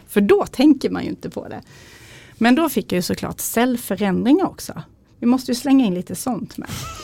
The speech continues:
<laughs> Ehm, så ja, och då fick jag,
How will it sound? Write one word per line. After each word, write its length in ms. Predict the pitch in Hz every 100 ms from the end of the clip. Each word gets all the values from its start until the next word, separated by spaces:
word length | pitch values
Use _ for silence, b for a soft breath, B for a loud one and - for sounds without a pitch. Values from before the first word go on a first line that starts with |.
| - -
<laughs> 600 | - - - - - -
Ehm, 800 | 233 226 226 220 220 226 226 214 B B B B B - -
så 180 | - 254
ja, 380 | 254 240 254 254
och 80 | 233
då 120 | 240
fick 320 | - 233 -
jag, 260 | 208 196